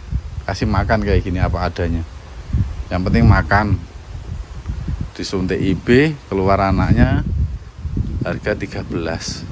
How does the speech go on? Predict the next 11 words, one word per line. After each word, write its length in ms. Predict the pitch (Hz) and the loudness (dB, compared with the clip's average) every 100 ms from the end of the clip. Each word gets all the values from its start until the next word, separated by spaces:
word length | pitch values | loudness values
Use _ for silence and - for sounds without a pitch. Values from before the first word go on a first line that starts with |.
| - - - - - - - - - - - - 90 | -12 -12 -12 -12 -10 -6 -8 -8 -14 -16 -14 -6 2
Kalau 240 | 92 104 | 4 4
cowok, 480 | 101 87 87 82 101 | 4 2 2 -2 2
kalau 240 | 98 101 | 2 4
cewek 320 | 98 101 117 | 4 4 4
ya 80 | 107 | 2
paling 320 | 95 98 110 | 4 4 4
sekitar 320 | 117 95 101 101 | 2 2 4 4
harga 320 | 90 - 95 | 2 2 0
tujuh 320 | 90 87 92 | 4 4 6
sampai 320 | 104 90 - | 4 4 4
delapan 240 | - 90 | 4 4